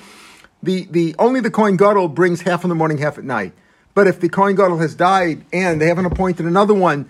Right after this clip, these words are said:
do they bring a whole one at morning and whole one at night, or only a whole one in the morning and nothing at night? The Gemara says, well, Katei Pshitale,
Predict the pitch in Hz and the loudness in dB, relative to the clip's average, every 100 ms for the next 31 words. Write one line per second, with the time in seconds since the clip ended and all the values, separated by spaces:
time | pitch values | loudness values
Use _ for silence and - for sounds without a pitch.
0 | _ - 170 185 156 185 160 - 190 190 | _ -4 0 2 2 0 0 2 4 4
1 | 185 185 170 175 170 156 127 175 190 196 | 4 2 2 2 2 -2 -2 0 0 2
2 | 208 208 202 214 202 185 202 208 208 214 | 0 0 0 0 2 2 2 0 0 2
3 | 226 214 196 185 185 175 151 135 107 131 | 2 2 0 0 -2 -4 -4 -4 -4 -6
4 | 160 160 160 156 156 156 180 180 190 160 | -4 -4 -4 -4 -4 -2 -4 -2 -2 -4
5 | 139 - 190 185 156 156 | -6 -8 -8 -4 -2 -4